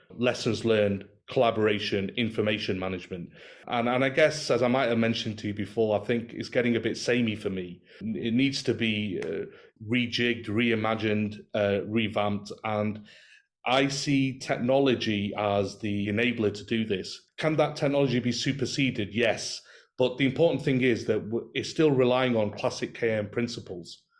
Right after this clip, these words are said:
Is camera technology gonna improve? Of course it will. You know, will battery technology improve?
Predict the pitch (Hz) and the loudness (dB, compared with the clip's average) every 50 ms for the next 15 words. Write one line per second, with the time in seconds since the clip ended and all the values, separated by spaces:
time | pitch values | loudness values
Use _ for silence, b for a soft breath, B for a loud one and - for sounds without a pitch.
0 | _ _ - - 123 - - - 139 131 135 131 127 - - - 123 120 120 113 | _ _ -6 -6 -6 -4 0 0 0 2 2 2 2 0 0 0 2 0 0 0
1 | 110 104 113 113 113 113 113 104 107 - - 131 131 131 117 107 - - 117 110 | -2 0 0 2 2 2 2 0 -2 0 0 2 2 2 0 -2 -2 0 0 0
2 | - - - 92 104 104 101 104 101 107 107 104 101 101 92 - 117 - - - | 0 -2 -4 -2 0 0 0 0 0 0 0 0 0 0 0 -2 -4 -4 -4 -8
3 | 113 - 98 - 110 113 101 101 107 107 104 107 - 120 117 113 113 | -6 -6 -4 -4 -4 -4 -4 -4 -6 -6 -6 -4 -2 -2 0 0 -2